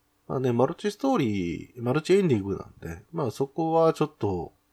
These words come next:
うん、まあ、そのエンディング次第かなとは思うんですけれどもね。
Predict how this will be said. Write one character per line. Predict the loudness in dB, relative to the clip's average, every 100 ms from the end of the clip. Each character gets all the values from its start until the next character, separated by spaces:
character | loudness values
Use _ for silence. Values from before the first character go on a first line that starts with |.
| _ _
う | -4
ん、 | -2 -2 -2 -2
ま | -4
あ、 | -4 -12 -20 -20 -20 _ _ _ _ _ _
そ | 0
の | 2
エ | 2
ン | 0
デ |
ィ | 0
ン |
グ | -2
次 | 0 2
第 | 2
か | 2
な | 4 6 6
と | 2
は | -4 -6
思 | -8 -10 -14 -16
う |
ん |
で | -16
す | -14
け | -14
れ | -14
ど | -14
も | -12
ね。 | -12